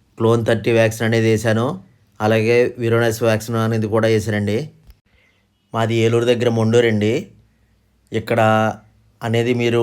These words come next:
ఈ లోకల్లో అయితే డైరెక్ట్గా వచ్చి చూసుకుని మీకు నచ్చితేనే తీసుకోవచ్చు. ఈ కోళ్ళన్నీ కూడా ఫుల్ కండిషన్ అండి. అలాగే ఈ వీడియోలో కనపడే పిల్లలు కూడా మొత్తం బల్క్‌గా అనేది ఇచ్చేస్తానండి.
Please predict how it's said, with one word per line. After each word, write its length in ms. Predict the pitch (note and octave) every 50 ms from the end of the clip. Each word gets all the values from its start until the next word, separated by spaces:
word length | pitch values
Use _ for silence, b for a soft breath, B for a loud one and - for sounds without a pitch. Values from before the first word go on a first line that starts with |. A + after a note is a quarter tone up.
| A#2+ A#2+
ఈ 120 | G2+ A#2+ A#2+
లోకల్లో 460 | A2+ A2 G#2+ G#2+ G#2 - A#2+ A#2+ B2
అయితే 260 | A#2+ A#2 A2 - B2+ B2+
డైరెక్ట్గా 480 | B2+ A#2+ A2 A2 A2+ A2 G#2 A#2+ A2+ A#2+
వచ్చి 300 | A#2+ A#2 A2+ A2 A2+ A#2+
చూసుకుని 440 | A2+ - A#2 A2 G#2 - - A#2 A#2+ A#2+
మీకు 220 | A#2+ A#2 A2 G2+
నచ్చితేనే 420 | A2 G#2+ G2 G2 - - B2 B2 B2
తీసుకోవచ్చు. 640 | A2 A#2 A2+ G#2+ - B2 A2+ G#2+ G2 G2+ - A2+ A#2+ C#3+ - b b b b b b b b b b
ఈ 80 | - G#2+
కోళ్ళన్నీ 500 | G#2 - A2+ A2 A2 A2+ A#2+ A#2+ A#2+ A#2+
కూడా 240 | A#2 G#2+ A#2 A#2 A#2 A#2+
ఫుల్ 240 | A2+ - A2+ A2+ A2
కండిషన్ 420 | - A2+ G#2+ A2 A#2 A2 G2 A#2
అండి. 260 | A2 G#2+ G#2+ G#2+ A2+ C3+ E3+ - b b b b b _ _ _ _
అలాగే 240 | - G#2 A2 A#2 A#2+ B2
ఈ 60 | A#2+
వీడియోలో 340 | A#2 A#2 A#2 A#2+ A#2+ B2 A#2
కనపడే 420 | A2+ A#2+ A#2 A2+ A#2 A#2 A#2+ A#2+ B2
పిల్లలు 380 | A2+ A#2 B2 A#2 A2+ A#2 A#2+
కూడా 320 | A#2 G#2+ A#2+ A#2 A#2 A#2 B2+ D#3 F#3+ F#3 - - _ _ _ _ _ _ _ _ _ -
మొత్తం 280 | G#2+ G#2 - - C3 B2+
బల్క్‌గా 420 | A#2 A2+ A2 A2+ A2 A2+ A2+ A#2 B2
అనేది 300 | B2 A#2+ B2 A#2+ A#2+ B2
ఇచ్చేస్తానండి. 760 | B2+ B2 A#2 - A#2 A2+ G#2+ - B2 A#2 A2+ A2+ A2 A2 A2+